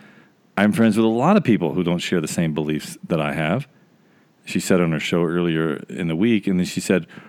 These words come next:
"We're all different, and I think that we've forgotten that that's okay, that we're all different." And she goes on to say,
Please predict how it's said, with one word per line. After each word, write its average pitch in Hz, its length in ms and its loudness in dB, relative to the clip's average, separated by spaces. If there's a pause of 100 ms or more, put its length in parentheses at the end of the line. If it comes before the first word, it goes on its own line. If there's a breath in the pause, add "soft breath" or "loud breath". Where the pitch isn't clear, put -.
(160 loud breath)
"We're 107 220 4
all 120 260 4
different, 135 560 2 (140)
and 95 100 0
I 92 80 4
think - 540 -4 (320)
that 101 160 2
we've 104 160 2
forgotten 90 680 0 (220 soft breath)
that 92 120 0
that's 104 220 2
okay, 90 460 0
that 90 160 -4
we're 90 180 -4
all 82 180 -2
different." - 420 -6 (260)
And 110 400 4
she 127 160 0
goes 131 280 4
on 143 260 6
to 127 80 4
say, 101 760 4